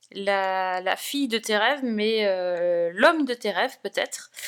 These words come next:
Euh, car j'ai regardé, euh, une comédie sur Disney Plus qui s'appelle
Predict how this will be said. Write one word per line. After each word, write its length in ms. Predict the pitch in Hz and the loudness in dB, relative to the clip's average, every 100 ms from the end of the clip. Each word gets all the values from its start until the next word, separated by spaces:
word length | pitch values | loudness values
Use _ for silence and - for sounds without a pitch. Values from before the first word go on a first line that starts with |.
| - - - - | -14 -16 -4 2
Euh, 200 | 208 208 | 2 2
car 260 | 311 320 | 2 2
j'ai 140 | 262 254 | 2 0
regardé, 720 | 233 240 233 220 262 277 - | 2 0 0 -2 0 0 -2
euh, 300 | 208 202 196 | -2 -2 -2
une 160 | 202 220 | -4 -4
comédie 540 | 349 370 294 240 254 | -2 0 0 -2 -6
sur 340 | 269 - 240 226 | -6 -4 -4 -6
Disney 360 | 247 - 247 | -6 -2 -2
Plus 400 | 220 220 277 302 | -4 -6 -4 -4
qui 180 | - - | -8 -6
s'appelle 680 | - 214 - 220 311 220 | -2 0 2 2 2 0